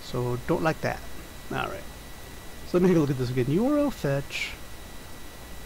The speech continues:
U R L. Right? So, I mean, i-, they do it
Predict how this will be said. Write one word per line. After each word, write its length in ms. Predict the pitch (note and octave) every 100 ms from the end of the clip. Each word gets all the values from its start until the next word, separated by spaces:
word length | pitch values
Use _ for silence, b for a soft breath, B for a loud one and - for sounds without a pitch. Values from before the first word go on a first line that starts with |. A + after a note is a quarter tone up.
| F3+
U 480 | C#3 C3+ C#3 C#3
R 180 | C#3+ D3+
L. 300 | A#3 D#4+ - - - - - - - - - - - - - - - - - - - - - -
Right? 240 | D3 F#3 -
So, 140 | -
I 20 | D3
mean, 280 | D#3 D3 E3+
i-, 80 | F3+
they 240 | C#3 G#3+
do 160 | E3
it 80 | C#3